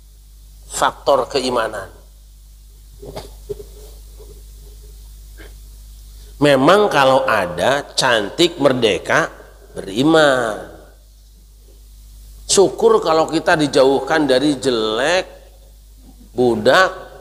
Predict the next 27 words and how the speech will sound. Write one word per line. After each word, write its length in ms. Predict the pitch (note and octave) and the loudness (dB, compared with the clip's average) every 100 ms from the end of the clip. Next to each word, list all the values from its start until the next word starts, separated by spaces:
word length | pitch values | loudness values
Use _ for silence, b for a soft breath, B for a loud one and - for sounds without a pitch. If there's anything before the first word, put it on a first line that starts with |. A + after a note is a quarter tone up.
| - - | -20 -10
kafir, 720 | G2+ A#2+ - D#3+ D#3 C3+ G#2+ | -4 -4 -2 0 2 0 -2
syukur 560 | C3 - G#3 F#3+ D3+ C#3 | -4 4 6 6 4 0
gitu. 320 | B2+ A#2+ G2+ E2 - - _ _ - - - - - | -2 -4 -6 -10 -16 -20 _ _ -20 -20 -20 -20 -4
Tapi 320 | F3+ F#3+ A#3+ | -2 0 2
kan 160 | B3 A#3+ | 4 4
kadang-kadang 560 | G#3 F3+ D#3+ F3+ A3 | 2 0 0 0 0
perlengkapan 720 | G#3+ F#3+ F#3 F3 F3+ F3 F3+ E3+ | 2 2 2 2 0 0 0 0
itu 160 | G#3+ | 2
ada 240 | F3+ D#3 D#3 | 2 4 2
dua 240 | C#3+ C#3+ | 4 0
persen, 400 | C3+ D3+ D3 D3 | 2 -2 0 -4
tiga 240 | C3 C3+ | -2 -4
persen, 320 | C3+ C#3+ F3+ D#3 | -2 -2 0 0
lima 160 | D3+ | 0
puluh 160 | D3+ D#3+ | -2 -4
persen, 320 | D#3+ D3+ E3+ | -2 -2 -2
tiga 240 | D3 - | -2 -2
puluh 160 | - D3+ | -2 -2
persen 400 | F3+ F#3 F3+ C3 | -2 -2 -2 -2
kan. 240 | B2+ E3+ - - - - - - - - - - - - - - - - - - - | -2 -2 -4 -16 -20 -20 -20 -20 -20 -20 -20 -20 -20 -20 -20 -20 -20 -20 -20 -20 -2
Dia 240 | B2+ D#3 | 4 6
memang 720 | F3 E3 D3 C3+ C3+ C3 B2+ A2+ - - - - - - - - - - - | 6 6 4 4 2 2 0 -4 -10 -20 -20 -20 -20 -20 -20 -20 -20 -20 -6
mantep 400 | A2+ C#3 C3+ F3 | 0 0 0 0
dah, 240 | F#3+ D#3+ | 0 2
agama 400 | D#3+ D#3+ E3+ E3+ | 0 0 0 0
aja 240 | F3+ F3+ | 0 -2
dah. 240 | F3 F#3 | -2 -4